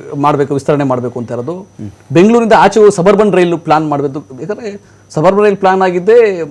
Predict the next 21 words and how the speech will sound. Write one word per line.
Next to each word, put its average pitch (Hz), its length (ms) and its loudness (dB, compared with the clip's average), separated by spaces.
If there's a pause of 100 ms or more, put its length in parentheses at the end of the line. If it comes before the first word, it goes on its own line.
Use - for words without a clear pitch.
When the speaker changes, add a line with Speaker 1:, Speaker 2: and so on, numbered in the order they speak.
Speaker 1:
ಮಲ್ಲಿಕಾರ್ಜುನ್ 175 460 0
ಖರ್ಗೆ 156 180 -2
ಅವರು 170 160 0
ಯೂನಿಯನ್ 170 280 0
ಮಿನಿಸ್ಟರ್ 151 280 -4
ಆಗಿದ್ರು, 151 180 -2
ಇಲ್ಲಿ 185 100 -4
ಪ್ರೊಫೆಸರ್ 147 360 -6
ರಾಜೀವ್ 165 300 2
ಗೌಡ್ರು 151 260 -2
ಇದ್ರು 143 160 -6
ರಾಜ್ಯಸಭಾ 139 300 -4
ಎಂ 135 180 -4
ಪಿ, 185 120 -6
Speaker 2:
ಹ್ಮ್. 113 500 -12
Speaker 1:
ಆ, 160 60 0
ಅವರು 240 520 2
ಅದಕ್ಕೆ 170 440 0
ಇನಿಷಿಯೇಟ್ 147 560 -2
ಮಾಡಿದ್ರು. 107 320 -8
Speaker 2:
ಹ್ಮ್. - 300 -14